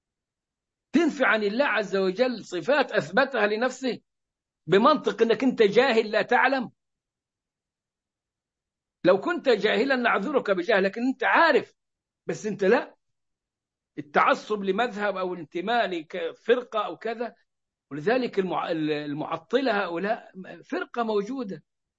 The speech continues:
وهم طبعًا في الباب الآخر اسمهم المعتزلة، فينفون عن الله عز وجل الأسماء والصفات، وليسوا وحدهم، كذلك الجهمية. لا، ما فيش صفات لله عز وجل، اسمهم النفاة والمعطل.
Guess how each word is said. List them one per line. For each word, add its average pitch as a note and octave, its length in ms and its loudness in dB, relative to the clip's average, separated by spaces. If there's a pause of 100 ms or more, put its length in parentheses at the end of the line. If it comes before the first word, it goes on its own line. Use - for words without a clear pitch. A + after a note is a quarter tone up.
وهم G3 540 0
طبعًا G3+ 400 -4
في - 140 -10
الباب F#3+ 340 -2
الآخر G3+ 380 -6
اسمهم G3+ 360 -8
المعتزلة، G3 680 -6 (1200)
فينفون F#3+ 560 0
عن G3 200 0
الله F#3+ 180 -2
عز G3 220 -4
وجل F#3+ 220 -4
الأسماء G3 300 -8
والصفات، E3 340 -10
وليسوا C4+ 380 0
وحدهم، F#3+ 400 -6 (800)
كذلك A3+ 480 -2
الجهمية. G3 680 -4 (1300)
لا، A3 380 -2
ما C#3+ 100 -10
فيش A#3 400 -8 (220)
صفات G3+ 440 -4
لله F#3+ 160 -8
عز E3+ 220 -16
وجل، E3 320 -14 (1300)
اسمهم F#3 320 -2
النفاة D#3 440 -2
والمعطل. D#3 600 -6